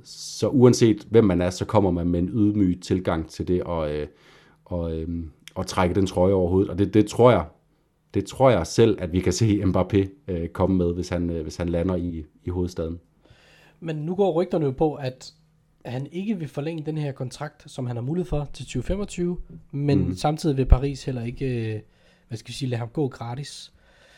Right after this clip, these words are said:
Speaker 1: Ja.
Speaker 2: Øh, så hvor lander vi henne på et eller andet tidspunkt?
Speaker 1: Jamen, det, det er jo det, der gør, at han, at han nærmer sig mere et realistisk mål for Real Madrid. Øh, og, øh,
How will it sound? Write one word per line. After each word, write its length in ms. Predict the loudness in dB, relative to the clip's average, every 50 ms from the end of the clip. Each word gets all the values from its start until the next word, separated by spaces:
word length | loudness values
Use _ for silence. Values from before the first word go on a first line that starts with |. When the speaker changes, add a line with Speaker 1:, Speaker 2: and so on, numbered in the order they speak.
| -6
Speaker 1:
Ja. 100 | -4 -4 -4 -4 -8 -20 -20 _ _ -10 -8 -6
Speaker 2:
Øh, 500 | -4 -4 -4 -4 -4 -4 -4 -6 -6 -6
så 140 | -4 -4
hvor 220 | 0 0 0 0 0
lander 240 | 0 0 0 0 0
vi 80 | 0
henne 260 | 0 0 0 -2 -4 -8 -14 -16 _ -4
på 60 | -4
et 20 |
eller 100 | -2 -2
andet 100 | -4 -4
tidspunkt? 380 | -6 -4 0 0 0 2 6 8
Speaker 1:
Jamen, 120 | 8 10
det, 240 | 8 8 4 2 -4 -12 -20 _ _ _ _ _ _ 10
det 60 | 10
er 40 | 10
jo 40 | 10
det, 100 | 10 6
der 80 | 6
gør, 180 | 6 6 6 6
at 200 | 6 6 2 0
han, 300 | 0 -2 -2 -2 -2 -4 -8 -12 -10 -6
at 160 | -6 -6 -2
han 120 | 0 0
nærmer 320 | 2 4 4 4 4 4 2
sig 160 | 2 2 4
mere 220 | 6 8 8 8
et 100 | 8 6 4
realistisk 400 | 2 2 2 0 -2 -4 0 2
mål 220 | 4 4 4 2 0
for 80 | -4
Real 120 | -4 -4 -4
Madrid. 340 | -4 -4 -2 0 0 0 -2 -4 _ _ _ _ _ -10
Øh, 420 | -8 -6 -6 -6 -6 -6 -8 -8 -8 -10 -12 _ -2
og, 240 | 0 0 0 0
øh, 240 | 0 -2 -4 -6 -10